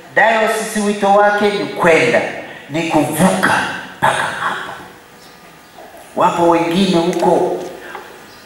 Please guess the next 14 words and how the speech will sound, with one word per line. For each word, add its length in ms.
watu 340
wanaangamia 680
kwa 140
kukosa 440
maarifa, 640
watu 400
wanaangamia 640
hata 180
kwa 200
imani 380
ya 60
ushirikina, 840
watu 320
wanauawa 1040